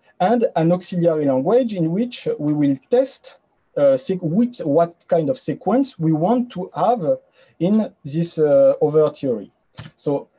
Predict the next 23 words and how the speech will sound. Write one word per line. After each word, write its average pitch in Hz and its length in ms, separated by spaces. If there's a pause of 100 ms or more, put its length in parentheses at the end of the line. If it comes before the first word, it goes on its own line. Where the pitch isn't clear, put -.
(100)
the 135 280
over 208 300
language 165 680 (480)
will 185 360 (400)
consist - 440 (460)
of 156 320 (120)
a 139 100
new 202 200
sort - 420
for - 240
each 269 360 (200)
global 151 420
element 139 480 (200)
of - 160
your 117 100
model, 147 420 (840)
and 185 300
a 156 100
new 226 380
function 175 400
symbol 151 460
for - 300
X, - 360